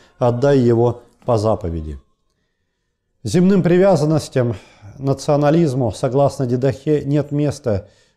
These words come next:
в мировоззрении учеников Христовых. Этот мир с его заботами и целями должен в сознании и религиозном чувстве христианина уступить место чаемому Царству Небесному. Христианство молится не об утверждении власти земных владык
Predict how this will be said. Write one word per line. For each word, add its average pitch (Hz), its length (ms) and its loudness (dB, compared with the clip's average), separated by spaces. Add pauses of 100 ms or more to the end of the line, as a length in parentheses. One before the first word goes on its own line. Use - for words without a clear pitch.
(120)
в 113 80 -10
мировоззрении 131 760 2
учеников 123 580 -4
Христовых. 104 560 -6 (600)
Этот 147 260 0
мир 170 400 2
с - 160 -18
его 139 200 2
заботами 131 640 0
и 123 60 -2
целями 135 480 0
должен 123 440 -4
в 101 60 -18
сознании 131 640 -2
и 123 180 -8
религиозном 120 640 -2
чувстве 110 460 -8 (280)
христианина 135 680 -2
уступить 123 560 -8
место 123 480 -6 (160)
чаемому 120 680 -2
Царству - 460 -8
Небесному. 101 680 -6 (600)
Христианство 151 640 -2
молится 151 460 0
не 143 140 0
об 139 320 -2
утверждении 139 680 -2
власти 131 400 0
земных 117 420 -4
владык 127 420 -4